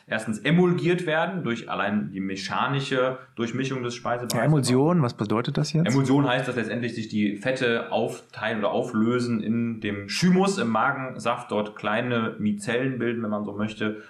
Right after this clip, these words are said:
Speaker 1: und nachher im Dünndarm in weiteren tiefen Abschnitten viel, viel einfacher angreifbar sind für die Hauptlipase, die nachher aus dem Pankreas kommt, aus der Bauchspeicheldrüse, und das macht eben
Speaker 2: Ja, das
Speaker 1: eine
Speaker 2: ist ein,
Speaker 1: richtig
Speaker 2: das ist extrem wichtig,
Speaker 1: Ja.
Speaker 2: ne? Diese, diese Funktion. Das wird ein bisschen unterschätzt, ne? Durch diese ganze, und wir haben mal eben bei der, bei der Histo haben wir so ein bisschen unterschlagen, die ganzen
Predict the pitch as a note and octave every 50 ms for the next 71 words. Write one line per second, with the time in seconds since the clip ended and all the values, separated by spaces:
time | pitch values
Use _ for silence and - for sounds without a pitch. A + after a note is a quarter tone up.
0 | - _ - F#2+ F#2+ G2 G2+ G#2 G#2 G#2+ G#2 G2 G2 G2 G2 F#2 F#2+ F#2+ G2 G2
1 | F2 G#2 A#2 C#3 C#3 C3 - A2+ - A2 G#2 G2+ G#2+ G#2+ - - G#2 G2+ - -
2 | - - - G#2+ G#2+ - - - - A2 G#2 G#2 G2 F#2+ - A2+ A2 - - -
3 | - - G#2+ G#2 G#2 G2+ G2 G2 G2 F#2+ F#2+ - - - _ - - G#2 G#2+ G2
4 | G2 G2 G2 - G2+ G2 G2 G2 F#2+ - G2+ F#2 F2+ F2+ F#2+ A#2 C3 - - A2
5 | A2+ C3+ A#2 - - A2 A2+ B2 A#2+ A#2 A#2+ A#2 A#2 - - - - - _ -
6 | G2 G2 G2+ G2+ G#2 G#2 F#2+ E2 F2 F2+ F#2+ F#2 F#2 - A#2 - - - A2 G#2+
7 | G#2 - - - G#2 G#2 G#2 G2+ - G2+ F#2 F#2 F#2+ G#2 G2+ - - G2 G2 F#2+
8 | F#2 F#2 F#2 G2 G2 F#2+ F#2 F2 F2+ F2 - - F#2+ F#2 - - - F#2+ F2 F2+
9 | E2+ - - - B2 C3 C3+ D3+ D3+ E3+ - - - C#3 C#3 C#3+ C#3 D3 D3 -
10 | D#3 C#3+ - D#3+ - - - - - F3 F3+ F3+ E3 D#3 G3+ - - - - G2+
11 | - - - G2+ G2 B2+ G#3+ A#3+ - - A#2+ G#2+ A2 A2 G#2+ A2 G2+ A2 - -
12 | - G2+ G2 - - - G#2+ A2 A2+ A2+ A#2+ B2 C3+ C#3 C#3+ D3 C#3+ D3+ - D3+
13 | D#3 D3 - D3 C3+ - - E3+ E3 D#3+ - - - A#2 A2+ C3+ D#3+ - - D#3
14 | D3 C#3 - B2+ C#3 E3+ E3 D3+ C3+ C3 B2 C3+ D3+ D#3+ D3+ C#3 D#3 D#3+ F3 F#3
15 | E3+ C#3 C#3 C3+ B2+ B2 B2+ B2+ C3 A#2+ A#2+ D3+ G3+ - - E3 D3 C#3+ C#3 C3+
16 | C3 C3+ G3 - - D#3 D#3 D3 D3 C3+ - - C#3 C3+ D3+ D3+ C#3+ C3+ C#3 C#3
17 | D3 - D#3